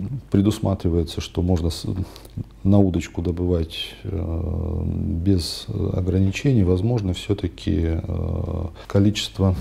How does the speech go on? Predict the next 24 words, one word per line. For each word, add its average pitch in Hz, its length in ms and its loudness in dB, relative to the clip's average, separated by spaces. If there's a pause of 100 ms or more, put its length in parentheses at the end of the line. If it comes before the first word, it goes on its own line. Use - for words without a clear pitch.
(140)
и 110 80 2
будет 95 380 4
увеличено. 104 440 0
Ну, 120 400 2
надо 131 500 4
ан-, 135 160 2
анализировать 131 760 4
по 101 180 2
итогам 95 380 2
этого 98 300 0
года. 123 280 4 (280)
Это 92 140 -2
будет 92 240 2
сводный 87 420 2
анализ, 87 540 -2
э, 90 180 -2 (100)
по 92 100 0
всему 95 360 0 (120)
Дальневосточному 90 800 0
округу. 90 380 0
Есть 104 300 0
ли 87 160 0
от 85 340 -2
этого 82 420 0